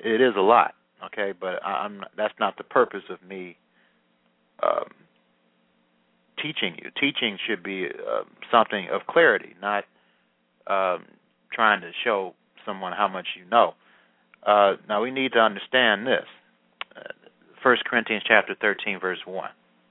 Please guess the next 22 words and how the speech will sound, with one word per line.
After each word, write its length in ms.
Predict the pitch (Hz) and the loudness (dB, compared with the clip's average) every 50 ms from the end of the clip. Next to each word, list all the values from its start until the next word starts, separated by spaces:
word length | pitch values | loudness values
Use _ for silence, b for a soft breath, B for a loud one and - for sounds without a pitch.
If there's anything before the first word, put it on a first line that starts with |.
| _ _ _ _ _ _ _ _ _ _ _ _ _ _ _ _ B B B B B B B | _ _ _ _ _ _ _ _ _ _ _ _ _ _ _ _ B B B B B B B
And 120 | 90 92 | -6 -4
this 100 | 113 113 - - | -4 -4 0 2
goes 240 | 117 117 113 101 113 | 2 4 4 4 6
out 220 | 110 107 110 - | 6 6 6 4
to 80 | - 98 | 0 -4
all 320 | - 107 110 110 107 107 | 0 2 2 2 2 0
Torah 300 | - - 139 139 127 110 | -4 -4 0 0 0 -2
teachers 340 | - - 107 101 - 101 90 90 | -2 -8 -12 -12 -12 -18 -10 -8
that 120 | 98 - | -4 2
are 180 | - 113 127 120 | 4 4 4 4
listening 360 | 101 101 92 - - 92 87 - | 0 -6 -8 -10 -16 -20 -18 -20
to 80 | 92 85 | -20 -20
me. 200 | 87 92 104 _ _ _ _ _ _ _ _ _ _ _ _ _ _ - | -18 -20 -20 _ _ _ _ _ _ _ _ _ _ _ _ _ _ -8
Uh, 40 | - | -4
I, 600 | 92 92 90 90 90 90 95 85 - 92 82 62 - - | -2 -2 -2 -2 -2 -2 -4 -4 -4 -4 -8 -8 -10 -8
I 100 | - 95 92 - 95 | -8 -8 -8 -8 -14
suspect 320 | - - - 120 110 - | -18 -4 -2 0 0 0
a 60 | 107 - - | -4 -10 -8
few 160 | 113 110 104 | -6 -6 -6
of 80 | 92 90 | -6 -8
you 80 | 92 | -14
do, 300 | 85 113 135 139 107 107 | -4 0 2 2 2 0